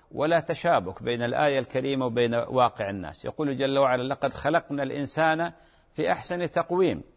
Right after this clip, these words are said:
وخلق الإنسان في أحسن تقويم من، آه، يعني، بداية تكوينه في رحم،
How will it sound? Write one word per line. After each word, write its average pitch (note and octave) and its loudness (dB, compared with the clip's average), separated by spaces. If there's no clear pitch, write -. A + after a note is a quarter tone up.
وخلق B2 2
الإنسان D3 -2
في C3+ -2
أحسن C#3 -4
تقويم A#2 -2
من، B2+ 0
آه، A#2+ 4
يعني، A#2 0
بداية D3 2
تكوينه B2 0
في A#2+ 0
رحم، B2+ -2